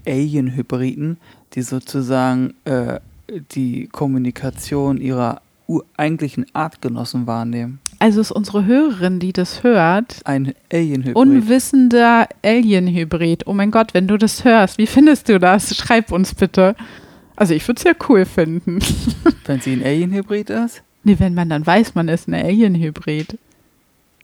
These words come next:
Speaker 1: Ihr
Speaker 2: Aber sie weiß es ja vielleicht gar nicht.
Speaker 1: Nee.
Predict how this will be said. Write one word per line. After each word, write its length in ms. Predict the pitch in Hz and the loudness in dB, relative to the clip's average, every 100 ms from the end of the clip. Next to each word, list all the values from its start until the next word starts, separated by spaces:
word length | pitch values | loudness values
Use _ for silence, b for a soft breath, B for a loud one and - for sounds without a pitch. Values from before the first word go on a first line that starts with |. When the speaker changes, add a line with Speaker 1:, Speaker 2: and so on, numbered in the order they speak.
| - | -4
Speaker 1:
Ihr 260 | 156 180 - | -2 0 -2
Speaker 2:
Aber 200 | 156 160 | -6 -6
sie 140 | 160 | 0
weiß 220 | 170 202 | 0 2
es 120 | 202 | -2
ja 120 | - 151 | -4 -6
vielleicht 420 | 160 156 151 - | -6 -6 -10 -8
gar 180 | 147 180 | -8 -6
nicht. 280 | 151 - _ _ _ _ _ _ | -8 -12 _ _ _ _ _ _
Speaker 1:
Nee. 440 | 156 160 120 143 | -4 -2 -2 -4